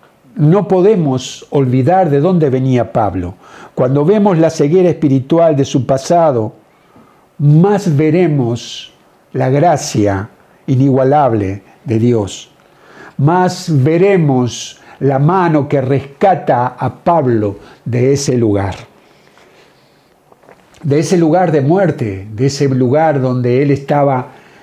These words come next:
envuelto en un, en un lodo, en, en el medio del barro, en el medio de, de, de, del mal. Ese era Pablo. Pablo estaba en ese lugar. Y cuando uno ve todo lo que él hace, ve también la mano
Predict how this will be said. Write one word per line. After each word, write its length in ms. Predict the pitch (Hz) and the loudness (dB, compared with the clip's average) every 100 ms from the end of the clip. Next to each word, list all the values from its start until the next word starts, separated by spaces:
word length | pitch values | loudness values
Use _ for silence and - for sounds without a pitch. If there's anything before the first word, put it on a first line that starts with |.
| - | -12
envuelto 800 | 135 131 131 175 170 139 - 113 104 - - _ - | -4 0 2 2 2 0 0 -2 -2 -8 -20 _ -8
en 220 | 127 139 | -2 2
un, 300 | 143 135 127 | 2 2 0
en 140 | 147 139 | 0 2
un 220 | 143 139 | 2 2
lodo, 460 | 160 147 123 123 | 2 2 2 0
en, 400 | 123 123 143 143 143 | -2 -2 -2 -2 0
en 120 | 147 | 0
el 160 | 147 | 2
medio 360 | 151 196 175 156 | 4 4 2 2
del 180 | 147 131 | 2 2
barro, 520 | 143 135 117 107 117 | 0 0 -2 -2 0
en 80 | 127 | 2
el 120 | 151 | 2
medio 360 | 156 180 170 151 | 4 2 2 2
de, 300 | 143 127 - - - - | 2 0 -6 -16 -16 -4
de, 300 | 135 135 131 | 0 0 0
de, 180 | 143 | 0
del 380 | 139 139 139 135 | -2 -2 0 2
mal. 540 | 135 165 160 120 104 131 _ _ _ _ | 2 2 0 -2 -4 -10 _ _ _ _
Ese 260 | 202 196 160 | -4 -2 0
era 180 | 139 | 0
Pablo. 500 | 156 196 147 113 107 - - - - | -2 0 0 -2 -6 -10 -20 -10 -2
Pablo 240 | 190 170 | 0 2
estaba 320 | 143 180 160 | 0 0 0
en 60 | 156 | 0
ese 240 | 143 147 | 0 0
lugar. 540 | 131 123 156 139 117 - - - - | 2 2 2 0 -4 -10 -20 -20 -8
Y 80 | 139 | -6
cuando 360 | 185 156 151 165 | 0 0 2 2
uno 260 | 202 190 | 2 2
ve 160 | 180 175 | 2 0
todo 320 | - 202 190 | 0 2 4
lo 160 | 175 147 | 2 2
que 160 | 175 | 2
él 80 | 175 | 2
hace, 460 | 175 170 - 185 - - _ | 0 -2 -2 -4 -4 -16 _
ve 460 | 113 135 147 151 147 - | -4 0 0 -2 -8 -6
también 600 | 123 120 139 123 107 104 _ _ - | -2 0 0 0 -4 -12 _ _ -8
la 140 | 117 | -4
mano 480 | 131 156 127 104 | 0 0 -2 -4